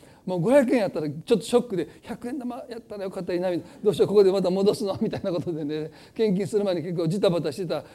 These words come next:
そういうことが今牧師になってるわけですから、不思議ですよね、本当に。<laughs> まあ、ね、この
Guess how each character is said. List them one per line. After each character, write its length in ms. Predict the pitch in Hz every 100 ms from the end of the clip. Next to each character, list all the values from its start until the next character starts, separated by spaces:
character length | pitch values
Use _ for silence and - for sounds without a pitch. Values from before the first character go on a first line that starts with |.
| -
そ 140 | - 196
う 40 |
い 20 | 180
う 220 | 202 -
こ 140 | 208
と 100 | 175
が 140 | 160 165
今 180 | 180
牧 160 | 156 143
師 100 | 185
に 40 |
な 80 | 165
っ 40 | 147
て 100 | 170
る 60 |
わ 40 | 156
け 80 |
で 80 | 151
す 80 | 127
か 80 | 151
ら、 80 | 135
不 40 |
思 100 | 131 208
議 80 |
で 140 | 190 170
す 100 | -
よ 60 | 135
ね、 120 | 143
本 200 | 196 143 147
当 120 | 147
に。 140 | 139 - - - - - -
<laughs> 600 | _ _ - _ _ -
ま 100 | 226
あ、 960 | 170 - _ _ - - _ _ -
ね、 120 | 247
こ 180 | 214 233
の 380 | 240 226 196 -